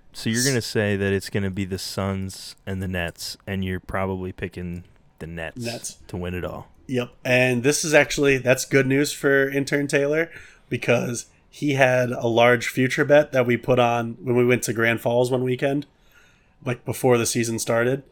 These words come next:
Speaker 2: on the Nets. So he's gonna win a smooth, some smooth doll hairs.
Speaker 1: Nice.
Speaker 2: Yep. So good for, good for the king.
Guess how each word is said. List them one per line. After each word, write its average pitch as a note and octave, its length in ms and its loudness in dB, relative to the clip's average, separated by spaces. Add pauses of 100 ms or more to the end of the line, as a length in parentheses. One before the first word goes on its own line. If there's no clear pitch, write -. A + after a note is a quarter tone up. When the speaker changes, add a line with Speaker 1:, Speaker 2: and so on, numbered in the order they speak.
(300)
Speaker 2:
on B2 180 2
the C#3 80 4
Nets. D3 460 2 (140)
So - 140 -4
he's C#3+ 140 2
gonna D3+ 160 6
win A#2+ 160 2
a G#2+ 80 -4
smooth, B2 1000 0
some C3+ 280 -6
smooth D3+ 420 4
doll A#2 220 0
hairs. G#2+ 560 -8 (640)
Speaker 1:
Nice. - 520 -8 (240)
Speaker 2:
Yep. A2+ 320 -4
So B2 200 -2
good D3 220 0
for, D3 120 -6
good C#3+ 200 0
for - 80 -4
the A#2 100 -2
king. G#2 360 -2